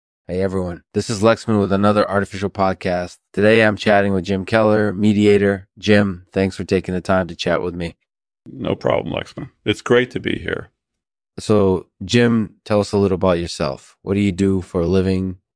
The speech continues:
Speaker 2: I'm a mediator and owner of Keller and Call Law.
Speaker 1: Wow, that sounds like a really interesting job. Can you tell us a little bit about what mediation is?
Speaker 2: Sure. Mediation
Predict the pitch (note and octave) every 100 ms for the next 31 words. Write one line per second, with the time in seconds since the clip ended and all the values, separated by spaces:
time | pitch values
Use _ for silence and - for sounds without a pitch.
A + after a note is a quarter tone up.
0 | _ _ _ _ _ A2+ A2+ G#2 G#2 F2+
1 | F#2+ F#2+ F#2+ F#2 F#2 F2+ E2+ F#2+ - A2
2 | G2+ F#2+ F2+ F2 - G#2 F#2+ F#2 F#2 -
3 | G#2 F#2+ F2+ G2 - - _ _ _ _
4 | _ _ F2 F#2+ F2 F2 E2 _ - G2+
5 | - G2 F#2 F2+ F2 F#2 F2+ F2+ F2+ F2+
6 | - - E2 E2 D#2 - _ _ G#2 A#2+
7 | C#3+ D3 D3 A#2 G#2 A2 A2 A2 G#2 G2
8 | G2+ F#2+ G2 F#2+ G2 - F#2+ F#2+ F#2+ F#2+
9 | - _ _ _ _ - B2+ G2+ - _
10 | A#2+ A#2+ A2+ A2 A#2 G#2 G2